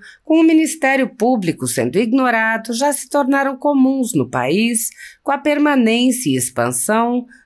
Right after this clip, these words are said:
dos inquéritos políticos conduzidos pelo ministro Alexandre de Moraes no Supremo Tribunal Federal.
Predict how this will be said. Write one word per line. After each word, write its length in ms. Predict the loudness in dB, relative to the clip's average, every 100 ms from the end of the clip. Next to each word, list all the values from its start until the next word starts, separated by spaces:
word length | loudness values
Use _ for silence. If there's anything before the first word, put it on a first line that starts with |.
| -4
dos 160 | 0
inquéritos 560 | 2 2 0 -2 -4 -6
políticos 640 | -2 0 0 -2 -4 -6
conduzidos 560 | -2 -2 0 -2 -2 -2
pelo 240 | -2 0
ministro 400 | 2 2 0 -2
Alexandre 480 | -2 -2 -2 -2 -2
de 100 | -4
Moraes 480 | -2 -2 0 -2 -2
no 120 | -4
Supremo 500 | -2 -4 -2 0 0
Tribunal 460 | -2 -4 -2 0 -2
Federal. 640 | -6 -4 -2 -2 -6 -8